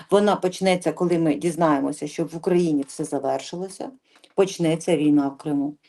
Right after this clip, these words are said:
І я зараз буду про це казати, тому що я не казала про Крим дуже довгий період. Зараз я про Крим можу казати, тому що я це бачу.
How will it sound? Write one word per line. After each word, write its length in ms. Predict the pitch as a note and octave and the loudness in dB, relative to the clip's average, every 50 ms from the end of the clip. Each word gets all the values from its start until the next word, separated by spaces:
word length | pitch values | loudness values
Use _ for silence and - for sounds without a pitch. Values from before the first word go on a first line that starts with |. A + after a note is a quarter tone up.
| _ _ - - - D#3 | _ _ -20 -20 -4 -2
І 120 | - F#3+ | 2 4
я 160 | F#3+ G3+ F#3+ F#3 | 4 4 4 2
зараз 260 | F#3+ F#3 E3+ D#3+ D#3+ | 0 -2 -2 -4 -4
буду 220 | D#3 C#3+ D3 D#3 | -6 -4 -2 -2
про 120 | - - D3 | -2 -4 -4
це 140 | - E3 | -4 -4
казати, 380 | D#3 - D#3 C#3+ E3 E3 E3 E3+ | -4 -2 0 2 2 2 0 -2
тому 200 | D#3 C#3+ C#3+ D#3 | -8 -6 -6 -6
що 160 | D#3 - D#3 - - | -6 -8 -10 -10 -10
я 300 | E3 D3+ D3+ F#3 F3+ F3 | -6 0 2 2 2 2
не 100 | E3+ E3 | 0 -2
казала 360 | D#3+ - E3+ E3 E3 D#3+ D#3 | -4 -2 0 2 2 2 2
про 160 | D3+ - D#3+ | 0 -4 -10
Крим 300 | - - D#3+ E3 E3 D#3 | -10 -6 -4 -4 -4 -4
дуже 340 | C#3+ - - E3+ E3 D3+ E3 | -6 -6 -6 -6 -6 -4 -4
довгий 300 | D3 D3+ C#3 C#3+ D3 C#3+ | -4 -4 -4 -4 -6 -8
період. 500 | C#3+ - C#3 C#3 - C#3 - - - _ _ _ - - - - _ _ | -8 -10 -10 -10 -10 -12 -14 -16 -18 _ _ _ -20 -20 -20 -20 _ _
Зараз 500 | D#3+ D3 E3+ F#3 F3 F3 F#3 F#3+ F#3+ - | -2 2 4 4 4 2 0 -4 -8 -4
я 180 | D#3 D#3 D#3 D3+ | -2 0 0 0
про 160 | - D#3 D3 | -2 -4 -8
Крим 340 | - - D#3 D#3 D#3 D3+ D#3 - _ | -6 -6 -4 -4 -4 -4 -8 -10 _
можу 380 | - E3+ E3 E3+ E3 D#3 C#3+ D3 | -4 -2 0 0 0 -2 -4 -6
казати, 460 | D3 - C#3+ C#3+ - C3+ C3+ C#3 D3+ | -8 -10 -10 -6 -6 -6 -6 -8 -8
тому 220 | D3 D#3 D#3 D3+ D3 | -8 -6 -6 -6 -8
що 140 | - - | -8 -10
я 60 | D3 C#3 | -12 -10
це 140 | - - | -8 -10
бачу. 380 | C#3+ C#3+ C#3 A2 - - - | -8 -8 -8 -10 -10 -14 -18